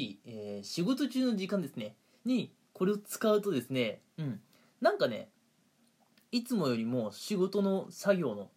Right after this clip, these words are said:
テンポが結構良くなってきたところがあるんですよね。うん。で、その五百円で買える、あ、アイテムって何なのかっていうとですね、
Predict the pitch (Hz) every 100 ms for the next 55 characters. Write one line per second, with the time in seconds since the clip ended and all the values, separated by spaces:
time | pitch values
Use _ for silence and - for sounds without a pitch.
0 | _ - 208 123 117 107 208 117 247 208
1 | 196 135 - - 131 - 120 - 123 127
2 | 110 107 107 101 101 107 - - - 143
3 | 104 _ _ _ _ 208 202 254 247 -
4 | _ _ 151 175 370 - 415 196 147 127
5 | - 156 165 190 156 101 - _ _ -
6 | 127 160 254 214 139 - 135 185 131 113
7 | - - 117 110 120 120 113 101